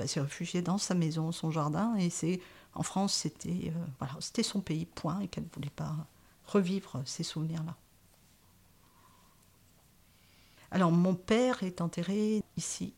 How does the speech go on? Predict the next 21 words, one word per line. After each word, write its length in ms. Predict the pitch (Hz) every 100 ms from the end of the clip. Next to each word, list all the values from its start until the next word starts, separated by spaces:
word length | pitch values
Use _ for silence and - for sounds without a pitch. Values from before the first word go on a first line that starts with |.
| -
à 80 |
Désertine, 760 | 160 160 156 - - 165 170 180 - _ -
et 300 | 165 170 160
ma 120 | 156
mère 200 | 156 170
n'aurait 240 | 156 147
jamais 640 | 139 - 165 165 180 170 160
supporté 400 | - - 147 165
qu'il 120 | -
soit 120 | -
enterré 540 | 147 147 147 156 151 151
au 40 |
Portugal, 360 | 143 147 160 220
et 40 |
c'était 220 | - -
pas 100 | -
la 80 | 175
volonté 400 | 165 151 143 -
de 60 | 147
mon 120 | 147
père. 300 | - 139